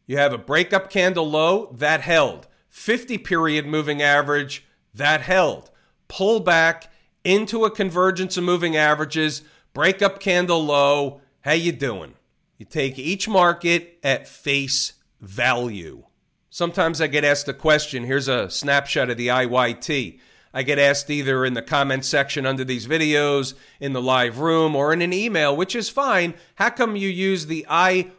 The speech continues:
Y T or you don't use the I Y T? You use the D J T or the actual index itself, 'cause the index looks different.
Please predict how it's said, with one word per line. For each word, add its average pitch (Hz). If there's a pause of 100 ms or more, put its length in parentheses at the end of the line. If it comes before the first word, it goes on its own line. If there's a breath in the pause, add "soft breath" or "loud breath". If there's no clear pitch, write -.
(140)
Y 165
T 185
or 147
you 135
don't 185
use 156
the 139
I 143
Y 135
T? 135
You 147
use 147
the 135 (300 loud breath)
D 165
J 170
T 156
or 143
the 139
actual 143
index 160
itself, 147
'cause 120
the 139
index 139
looks 135
different. 170